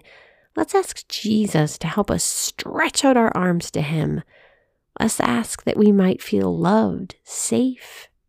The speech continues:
and cherished in his embrace.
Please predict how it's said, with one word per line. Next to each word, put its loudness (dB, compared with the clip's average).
and -8
cherished 0
in -2
his -2
embrace. -6